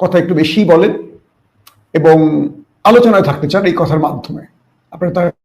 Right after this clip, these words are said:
তাকে সবাই চেনেন, আমাদের এনসিপি নেতা মিস্টার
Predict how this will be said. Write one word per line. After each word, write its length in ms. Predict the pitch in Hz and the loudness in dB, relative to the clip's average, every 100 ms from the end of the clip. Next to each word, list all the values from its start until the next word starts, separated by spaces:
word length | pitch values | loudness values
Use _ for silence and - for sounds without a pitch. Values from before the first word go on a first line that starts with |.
| _ - | _ -12
তাকে 140 | 175 160 | -10 0
সবাই 240 | 185 185 170 | 4 4 4
চেনেন, 220 | 180 143 104 - - _ _ - | 0 -2 -4 -10 -20 _ _ -8
আমাদের 340 | 139 147 151 147 143 - _ - | -4 -2 -2 -4 -10 -18 _ -4
এনসিপি 380 | 190 190 196 170 160 | -4 -2 -4 0 -2
নেতা 200 | - 311 - - _ _ _ _ _ _ _ _ - | -2 -6 -6 -18 _ _ _ _ _ _ _ _ -8
মিস্টার 260 | 156 180 | -6 -2